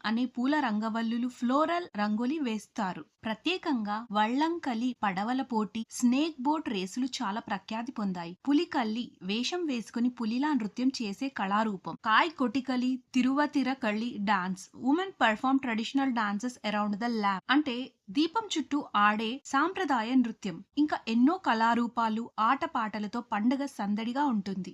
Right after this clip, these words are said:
ఓనం సద్య అంటే విందు. ఓనం స్పెషల్ అంటేనే ఓనం సద్య. అరటాకులో వడ్డించే ఇరవైకి పైగా వంటకాలు ఇందులో ఉంటాయి. అందులో అవియల్,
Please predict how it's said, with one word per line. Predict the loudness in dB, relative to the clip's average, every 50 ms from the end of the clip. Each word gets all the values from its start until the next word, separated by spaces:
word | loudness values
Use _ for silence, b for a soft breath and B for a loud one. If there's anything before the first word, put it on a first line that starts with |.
| 2 2
ఓనం | 4 4 2 -2 -6 -4 -2
సద్య | -2 -2 0 -2 -2 -2 -2 -2 -2
అంటే | -2 -2 -2 -2 -2 0
విందు. | 4 6 6 6 6 6 0 -2
ఓనం | 2 4 4 4 2 -2 -8 -6
స్పెషల్ | -4 -4 -4 -2 -4 -4 -4 -4 -4
అంటేనే | -4 -4 -4 -2 -2 -2 -2 -2 -2 -4
ఓనం | -2 0 2 2 2
సద్య. | 2 0 -6 -8 -8 -10 -12 -8 -4 -2
అరటాకులో | 0 0 0 2 2 2 2 2 0 -2 -4 -2 -2 -2 -4
వడ్డించే | -4 -4 -2 0 2 2 2 2 -2 -4 -2 -2
ఇరవైకి | 0 0 0 0 -2 -2 -4 -4 -6 -4 -2
పైగా | -2 -2 0 0 0 0 0 0
వంటకాలు | -2 -2 -4 -4 -4 -2 -2 -2 -2 -2 -2 -2
ఇందులో | -2 0 0 2 2 2 2
ఉంటాయి. | 2 0 -4 -6 -6 -8 -12 _ 2
అందులో | 4 6 6 6 6 4 2 0 -2 -4 b b b 4 4
అవియల్, | 4 6 4 2 2 2 0 -2